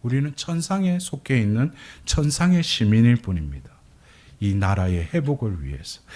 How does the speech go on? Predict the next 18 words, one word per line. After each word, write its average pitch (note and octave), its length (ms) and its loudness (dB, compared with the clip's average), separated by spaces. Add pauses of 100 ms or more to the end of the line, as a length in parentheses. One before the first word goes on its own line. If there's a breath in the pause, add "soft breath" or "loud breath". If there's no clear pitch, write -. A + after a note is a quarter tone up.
(180 loud breath)
세상의 G#3+ 540 4
평화를 A#3 500 4
위해서 G#2 380 2 (960 soft breath)
"예수 A#2 440 0
그리스도는 F#2+ 840 -4
우리의 C3+ 460 0
평화이십니다."라고 - 1800 -2
하신 F#2 420 -2
그 D#3 320 2 (300 loud breath)
말씀이 E3+ 840 8 (560 soft breath)
우리가 F#2 320 -2
살고 G2 500 -2
있는 F#2 380 0
가정에서, D#3 760 2 (280 loud breath)
우리 G3 240 6
본당에서, B3 760 8 (240 loud breath)
우리 A#3 140 4
수도에서, - 840 6